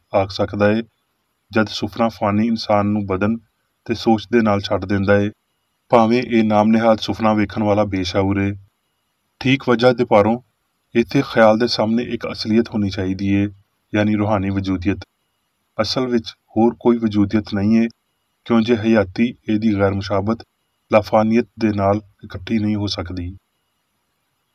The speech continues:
ਹਸਤੀ, ਪਾਕਬਾਜ਼ੀ, ਹਮਾਹੰਗੀ ਤੇ ਲਾਫਾਨੀਅਤ ਏ।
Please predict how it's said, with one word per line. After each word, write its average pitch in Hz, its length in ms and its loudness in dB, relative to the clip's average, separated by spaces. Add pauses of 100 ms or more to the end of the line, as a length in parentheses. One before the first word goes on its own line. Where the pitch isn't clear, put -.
(1300)
ਹਸਤੀ, 147 380 -2 (380)
ਪਾਕਬਾਜ਼ੀ, 113 720 2 (260)
ਹਮਾਹੰਗੀ 113 400 0
ਤੇ 120 140 -4
ਲਾਫਾਨੀਅਤ 101 640 -2
ਏ। 98 200 -4